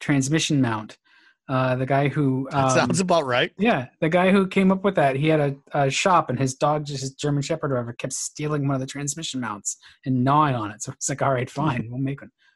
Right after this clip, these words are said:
Speaker 1: At least that's the story. I don't know.
Speaker 2: Well, the funny thing is, when I prepare the Kong for Daisy every evening, you know,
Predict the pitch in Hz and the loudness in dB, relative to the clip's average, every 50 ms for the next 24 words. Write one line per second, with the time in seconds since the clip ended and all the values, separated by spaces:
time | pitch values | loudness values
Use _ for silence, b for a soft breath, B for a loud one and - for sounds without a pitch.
0 | _ _ - 147 170 190 180 - 165 156 160 - - - - - 90 90 - _ | _ _ -2 2 2 2 4 2 0 0 0 -2 -6 -6 -6 -8 -10 -12 -14 _
1 | _ _ _ _ - 135 131 - - B B B B B B B B 143 135 135 | _ _ _ _ -10 -10 -10 -10 -12 B B B B B B B B 2 4 4
2 | 131 117 _ B B B B B - 180 175 160 135 147 147 139 120 110 117 123 | 2 2 _ B B B B B -2 0 2 2 2 2 0 0 0 -2 -2 -2
3 | 123 120 - 131 110 - 139 143 147 135 117 - 127 123 120 120 110 - 110 92 | -2 -2 -2 -4 -4 0 0 0 0 0 -2 -2 -2 0 0 -2 -4 -6 -8 -8
4 | 104 101 101 95 87 104 98 95 95 90 95 98 98 98 95 98 98 98 95 95 | -6 -6 -6 -8 -8 -10 -10 -10 -10 -10 -12 -14 -12 -12 -12 -12 -12 -12 -14 -14
5 | 87 _ b b b b b b - 98 95 | -16 _ b b b b b b -14 -14 -14